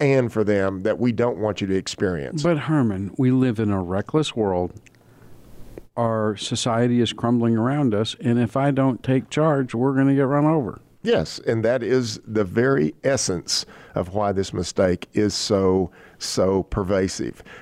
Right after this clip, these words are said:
Speaker 1: We do live in a dangerous world. We do live in a world that has all sorts of bad characters in it and bad, bad situations. The problem is, if I am believing that I am the solution, that's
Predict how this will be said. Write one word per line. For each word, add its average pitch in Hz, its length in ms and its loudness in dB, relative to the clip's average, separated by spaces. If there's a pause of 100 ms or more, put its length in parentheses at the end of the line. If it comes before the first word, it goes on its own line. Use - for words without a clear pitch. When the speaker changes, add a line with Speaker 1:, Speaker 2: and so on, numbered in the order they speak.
Speaker 1:
We 107 180 -2
do 127 220 2
live 95 280 2
in 87 160 -2
a 85 80 -2
dangerous 82 520 -2
world. - 280 -8
We 107 180 0
do 123 260 0
live 107 220 0
in 92 80 -2
a 90 60 -2
world 87 400 0
that 85 100 -2
has 82 300 -4
all 95 280 -2
sorts 95 360 -2
of 80 160 -6 (240)
bad 95 420 -2
characters 95 580 -2
in 78 140 -2
it 78 160 -8
and 90 160 -4
bad, 85 460 0
bad 82 300 0
situations. 87 840 -2 (420)
The 104 160 0
problem 127 580 -2
is, 78 560 -2 (340)
if 107 200 0 (100)
I 117 260 0
am 104 260 0
believing 90 720 0 (200)
that 95 240 0
I 104 260 0
am 104 320 0
the 78 100 -4
solution, 87 720 -2 (200)
that's 95 540 -4